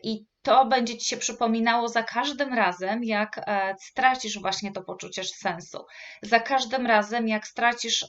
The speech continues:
m-, motywację, jak będziesz miał słabszy dzień i, e, nie będzie ci się po prostu chciało. E, więc to, to jest dobre, e, ćwiczenie do tego, żeby sobie, e, właśnie przypomnieć, po co ty,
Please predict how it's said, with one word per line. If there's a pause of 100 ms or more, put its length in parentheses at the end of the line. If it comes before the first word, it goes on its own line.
m-,
motywację,
jak
będziesz
miał
słabszy
dzień (420)
i,
e,
nie
będzie
ci
się
po
prostu
chciało. (400)
E,
więc (160)
to,
to
jest
dobre, (280)
e, (160)
ćwiczenie
do
tego,
żeby
sobie,
e,
właśnie
przypomnieć,
po
co
ty,